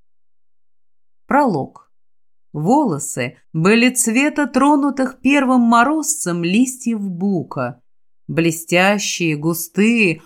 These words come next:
они рассыпались, освободившись из-под гребней, когда он прижал её к себе, потянувшись жадными губами к её губам.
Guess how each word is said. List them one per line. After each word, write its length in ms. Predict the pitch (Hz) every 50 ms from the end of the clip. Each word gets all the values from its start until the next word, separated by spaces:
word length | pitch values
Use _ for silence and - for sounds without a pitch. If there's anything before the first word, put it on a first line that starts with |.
| _ _ _ _
они 300 | - - 262 277 320 320
рассыпались, 880 | 311 311 302 - - - - 311 311 311 311 - 254 247 247 226 233
освободившись 920 | 214 202 202 - 202 196 185 196 190 170 196 208 202 202 - 185 180 - -
из-под 360 | 185 175 - - - 180 170
гребней, 760 | 165 156 175 220 233 226 185 139 143 143 143 139 147 151 - _ _ _ _
когда 280 | - 180 180 175 196 190
он 140 | 185 185 160
прижал 520 | 196 190 196 185 185 175 160 143 139 135
её 180 | 139 135 135 131
к 80 | -
себе, 500 | - - 160 147 139 135 139 135 139 - _ _ _
потянувшись 720 | - 214 214 214 226 226 220 214 208 196 - - 202 196 170
жадными 500 | 160 175 214 208 185 175 185 185 185 185
губами 580 | 180 170 202 190 180 220 233 226 196 170 165
к 140 | 160 160 185
её 320 | 180 185 175 170 160 143 131
губам. 600 | 127 139 139 135 135 139 135 127 131 139 131